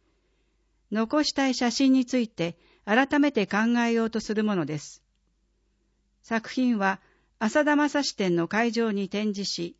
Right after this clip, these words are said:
会期終了後、参加者に返却します。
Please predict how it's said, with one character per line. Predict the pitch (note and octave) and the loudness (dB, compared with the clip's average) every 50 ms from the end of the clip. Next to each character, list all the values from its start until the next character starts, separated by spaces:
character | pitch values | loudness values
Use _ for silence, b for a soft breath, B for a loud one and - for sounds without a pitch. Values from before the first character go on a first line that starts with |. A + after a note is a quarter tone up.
| _ _ _ _ _ _ _ _ _ _ _ | _ _ _ _ _ _ _ _ _ _ _
会 | - C#4 D4 D#4 D4 | -4 -2 -2 -2 -2
期 | - A3 G3+ | -4 -4 -4
終 | - - - A#3 A#3+ A#3+ | -4 -2 0 0 0 2
了 | G#3 A3+ A3+ A3 G#3 | 2 2 2 0 0
後、 | F#3 G3 G3 G3 b b b b b b _ | -2 -2 -4 -4 b b b b b b _
参 | - - C4 C#4+ D4 | -6 -2 0 0 0
加 | - D4 C#4+ | 0 0 0
者 | C4+ A#3+ G3 | 0 0 0
に | E3 D#3 E3 - | 0 0 -2 -4
返 | - - A3 A#3 A3+ | -6 -4 -2 -2 -2
却 | A3+ A#3 A3 G#3 - | -2 -2 -4 -4 -4
し | - - - F3 | -4 -4 0 0
ま | F3 F3 F3 | 0 0 -2
す。 | - - - _ | -4 -10 -20 _